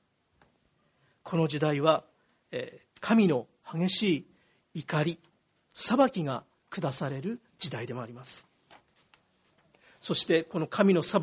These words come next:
きは、キリストが再び来られる時に極まります。キリストはイエス様の福音に従い、従わない人々に報復するという御言葉が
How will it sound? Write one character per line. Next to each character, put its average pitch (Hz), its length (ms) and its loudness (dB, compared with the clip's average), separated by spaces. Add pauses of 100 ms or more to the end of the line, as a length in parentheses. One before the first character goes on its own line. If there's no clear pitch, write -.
き 175 120 -2
は、 135 240 2 (640)
キ - 140 -4
リ 170 100 2
ス - 100 -6
ト 165 100 -4
が 151 100 -4
再 190 320 -2
び 220 100 -2
来 - 180 -10
ら 190 80 0
れ 196 60 -2
る 196 140 0
時 208 260 -4
に 180 200 2 (160)
極 - 280 2
ま 117 100 -8
り 131 80 -10
ま 123 120 -10
す。 - 220 -16 (3000)
キ 160 100 0
リ 165 100 6
ス 156 80 0
ト 160 140 6
は 147 260 6 (1160)
イ 156 120 4
エ 165 60 10
ス - 100 2
様 147 180 0
の 135 80 2
福 - 240 -6
音 147 40 2
に 143 60 0
従 - 180 0 (220)
い、 202 40 -2 (340)
従 - 280 -2
わ 170 140 6
な 226 160 6
い 202 40 2
人 180 200 0
々 139 220 -4
に 127 200 -10 (320)
報 170 300 2
復 - 180 -12
す - 120 -6
る 247 140 2
と 170 140 4
い 135 80 2
う - 20 -2
御 131 200 -8
言 139 140 -8
葉 127 100 -4
が 131 240 0